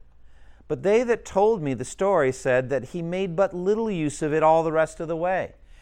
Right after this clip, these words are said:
and that because of the dismay that he had in the taking away his money, indeed he forgot it a great part of the rest of,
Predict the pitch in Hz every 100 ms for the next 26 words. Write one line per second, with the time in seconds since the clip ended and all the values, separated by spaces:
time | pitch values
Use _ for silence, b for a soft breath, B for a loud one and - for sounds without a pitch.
0 | b 151 170 170 170 - 208 226 233 180
1 | 156 139 156 - - 180 220 262 226 156
2 | 135 139 135 131 135 151 B B B 165
3 | 156 - 208 202 190 160 151 160 151 135
4 | 120 156 190 135 127 151 151 165 156 170
5 | - 190 156 131 190 240 190 98 - -
6 | b b 139 135 131 - 127 117 104 104
7 | 104 - 98